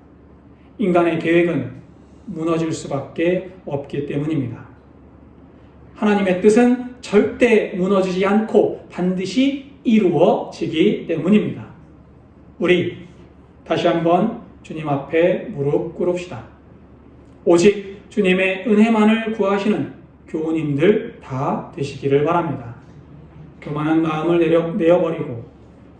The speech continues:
우리의 모든 삶 주님께 온전히 의탁하시기를 바랍니다. 나의 힘과 계획이 아니라 오직 주님의 능력과 뜻만이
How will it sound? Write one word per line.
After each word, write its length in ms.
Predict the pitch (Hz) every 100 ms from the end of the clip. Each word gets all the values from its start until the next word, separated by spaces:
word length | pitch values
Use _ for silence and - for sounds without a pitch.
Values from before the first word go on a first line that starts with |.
| - -
우리의 460 | 208 175 165 143 135
모든 360 | 147 156 151 147
삶 360 | - 175 170 - - - -
주님께 760 | - 147 131 127 170 196 214 - -
온전히 540 | - 175 180 175 143 117 - - -
의탁하시기를 1200 | 156 156 160 - 180 - - 175 - - 135 143
바랍니다. 520 | 160 165 147 117 107 - - - - - - - -
나의 340 | 156 147 139
힘과 800 | 139 180 175 185 185 185 - - - -
계획이 520 | - 147 147 160 165 170
아니라 460 | 170 170 135 117 - - - - - - -
오직 500 | - 139 170 175 - - - -
주님의 420 | 160 143 143 135
능력과 1040 | 156 175 185 - - 190 190 - - - -
뜻만이 640 | 220 - 185 165 156 113